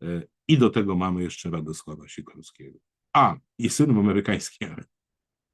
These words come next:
No i Rafał Trzaskowski. Taki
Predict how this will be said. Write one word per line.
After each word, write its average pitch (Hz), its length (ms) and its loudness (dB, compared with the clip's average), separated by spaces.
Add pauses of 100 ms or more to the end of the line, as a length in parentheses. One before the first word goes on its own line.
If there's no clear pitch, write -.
(1800)
No 190 80 8
i 220 40 8
Rafał 180 240 8
Trzaskowski. 104 520 -2 (1000)
Taki 117 440 4